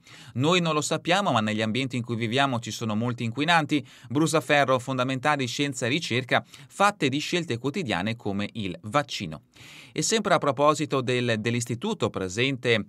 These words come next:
eh, sulle sponde del lago di Misurina, in cura quaranta bimbi, ma molti pediatri non ci credono. Nonostante la resistenza di alcuni medici, il centro è rinato dopo il rischio di chiusura di due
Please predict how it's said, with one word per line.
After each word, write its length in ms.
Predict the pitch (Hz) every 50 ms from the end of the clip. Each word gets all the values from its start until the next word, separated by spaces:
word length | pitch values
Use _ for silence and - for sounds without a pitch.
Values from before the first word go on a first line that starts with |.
| - - - - -
eh, 280 | 110 110 110 107 107 110
sulle 280 | 107 - 117 117 117
sponde 500 | 117 - - - 160 175 185 180 156 131
del 180 | 113 107 101 101
lago 260 | 107 123 131 131 120 110
di 100 | 107 110
Misurina, 500 | 120 123 127 180 185 202 196 196 190 -
in 120 | - 180 175
cura 260 | 175 170 165 151 120
quaranta 400 | 117 123 120 117 131 135 - 165
bimbi, 420 | 135 110 107 104 101 95 117 113 117 - - -
ma 120 | - 160
molti 380 | 175 156 123 110 107 - 131 123
pediatri 540 | 123 147 131 107 104 92 90 90 - 113 113
non 160 | 110 117 120
ci 160 | 120 - 131
credono. 520 | 123 - 147 143 135 120 127 127 131 127 - - - - -
Nonostante 420 | 95 104 104 - - 147 - 143
la 120 | 135 131
resistenza 580 | 123 123 120 131 123 120 - 151 156 151 - 135
di 80 | 113 117
alcuni 260 | 113 117 156 175 196
medici, 440 | 196 220 220 202 165 - 170 156 170 - - - -
il 160 | 160 170 165
centro 400 | 175 - 190 196 180 165 135 127
è 60 | 120
rinato 420 | 131 170 175 101 85 101 104 -
dopo 280 | 117 101 101 101 - 151
il 60 | 156
rischio 300 | 101 95 90 - - 110
di 100 | 95 101
chiusura 400 | 98 - 156 123 101 92 90 104
di 140 | 104 123 135
due 280 | 131 104 80 76 -